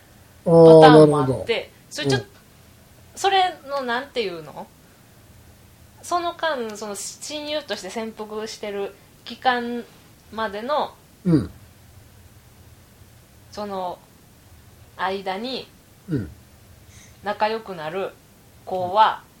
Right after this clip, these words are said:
Speaker 1: うん。
Speaker 2: 子が別にいてんねんけど、だからその子が告白してくるのかなと思って進めてたら、
Speaker 1: うん。
Speaker 2: 最後もこ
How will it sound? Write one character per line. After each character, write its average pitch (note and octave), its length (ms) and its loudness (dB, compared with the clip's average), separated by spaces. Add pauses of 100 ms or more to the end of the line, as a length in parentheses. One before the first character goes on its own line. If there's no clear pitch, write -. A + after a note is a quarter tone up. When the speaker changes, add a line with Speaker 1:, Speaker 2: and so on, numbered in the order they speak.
(140)
Speaker 1:
う C3+ 60 -8
ん。 G2 160 -10 (880)
Speaker 2:
子 F#3 160 -12
が F#3 80 -4
別 F#3+ 240 -8
に F3+ 80 -10
い F#3+ 60 -12
て G3+ 140 -6
ん F3 40 -12
ね C3+ 100 -16
ん C3+ 40 -20
け D#3 120 -12
ど、 E3 160 -6
だ G#3 80 -2
か G#3+ 60 -6
ら G#3+ 40 -12
そ E4 100 -6
の E4 100 -2
子 D#4 100 -4
が C#4 120 -4
告 C#4 200 -4
白 A#3+ 180 -4
し A#3+ 80 -10
て A#3+ 80 -10
く F3 160 -16
る F3 200 -12
の D#3 100 -14
か F#3 140 -8
な A#3 120 0
と G3 120 -2
思 F3 100 -8
っ - 20 -10
て E3 120 -14
進 F3+ 240 -14
め F3 100 -12
て F3 100 -16
た E3 140 -4
ら、 G3 220 -2 (280)
Speaker 1:
う D#3 120 2
ん。 G2+ 160 0
Speaker 2:
最 G3 240 -8
後 F3+ 120 -8
も D#3 280 -14
こ D#3 260 -14